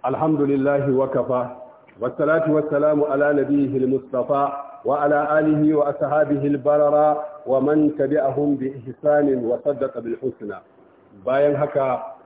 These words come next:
hutubar mu a yau an buɗe ta da yaba ma Allah subhanahu wa ta'ala, wanda shi ne khalaqa,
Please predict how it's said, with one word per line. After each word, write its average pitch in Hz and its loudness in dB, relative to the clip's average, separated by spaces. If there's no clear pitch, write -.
hutubar 143 -2
mu 127 -2
a 123 -4
yau 139 2
an 131 -4
buɗe 139 0
ta 135 -2
da 117 -4
yaba 131 0
ma 131 -4
Allah 135 0
subhanahu 127 -2
wa 135 2
ta'ala, 143 -2
wanda 135 2
shi 143 -4
ne 131 2
khalaqa, 131 -4